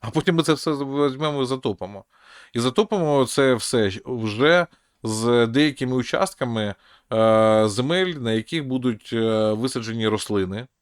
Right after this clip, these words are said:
е, де будуть вже і камиш буде рости, і рогоз, і, е, десь уже верба б-, е, п-, поросте, і так далі.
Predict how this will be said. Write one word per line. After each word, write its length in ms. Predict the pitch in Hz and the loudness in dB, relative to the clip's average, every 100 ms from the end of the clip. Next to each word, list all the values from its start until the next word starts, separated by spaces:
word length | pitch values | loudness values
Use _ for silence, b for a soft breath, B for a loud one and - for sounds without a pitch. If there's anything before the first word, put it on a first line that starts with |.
| _ _ _ B B B B - | _ _ _ B B B B -4
е, 320 | 113 113 113 | 4 6 8
де 460 | 110 139 151 147 127 | 6 4 4 6 4
будуть 400 | 117 147 131 110 | 2 -2 -4 -4
вже 240 | 110 113 104 | 0 2 2
і 40 | |
камиш 300 | 120 131 170 | 0 -2 -2
буде 240 | 147 135 | -2 2
рости, 680 | 127 120 - 135 127 123 120 104 | 2 0 -2 0 0 0 -2 -6
і 280 | 98 98 | -6 -4
рогоз, 600 | 98 104 131 170 160 - - B B B | -2 0 0 0 0 -4 -12 B B B
і, 240 | 113 113 107 | 0 2 2
е, 280 | 104 104 107 | 4 2 0
десь 280 | 104 117 113 | 0 0 0
уже 140 | 104 104 | -2 0
верба 440 | 117 127 165 165 | 2 4 6 6
б-, 160 | 143 135 | 4 2
е, 460 | 123 123 123 117 107 | 4 6 4 4 0
п-, 200 | 123 117 | 0 0
поросте, 640 | 117 123 117 - 123 113 104 B B B | 2 0 0 0 2 2 0 B B B
і 420 | 117 123 120 113 110 | -2 0 2 0 0
так 140 | 131 | 0
далі. 320 | 131 95 85 | 0 -2 -6